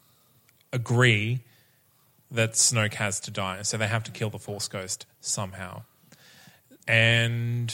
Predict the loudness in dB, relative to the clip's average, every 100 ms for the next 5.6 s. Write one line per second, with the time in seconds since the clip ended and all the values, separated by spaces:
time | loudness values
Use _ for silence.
0 | -4 2 4 4 4 4 4 2 0 4
1 | 6 6 4 -2 -6 -14 _ _ -8 0
2 | 4 4 2 2 2 2 -2 0 -2 -2
3 | -6 0 4 6 6 2 -8 -18 -8 0
4 | 2 2 0 -4 -10 -14 _ _ -2 6
5 | 6 6 4 2 2 0